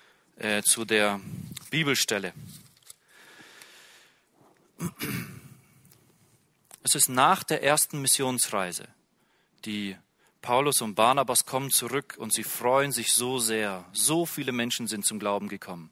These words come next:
So viele Heiden, die verloren waren, sind jetzt gerettet. Doch dann kamen einige von Judäa herab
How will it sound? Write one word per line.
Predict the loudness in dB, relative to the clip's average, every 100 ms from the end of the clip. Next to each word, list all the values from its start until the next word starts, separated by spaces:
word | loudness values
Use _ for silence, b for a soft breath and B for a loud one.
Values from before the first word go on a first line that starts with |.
| _
So | -2 -2
viele | -2 -2 0
Heiden, | 2 2 2 -2 -8 B B B -12
die | -6
verloren | 0 4 6 6 4
waren, | 0 0 -2
sind | -4 -4
jetzt | -2 -2
gerettet. | -2 -8 -12 -18 -20 b b b b b b b b b b b b b b _ _ 4
Doch | 4 6
dann | 6 6 4
kamen | 2 4 4
einige | 4 4 6 2 0
von | -2 -2
Judäa | -2 0 2 2 4
herab | 2 2 0 -4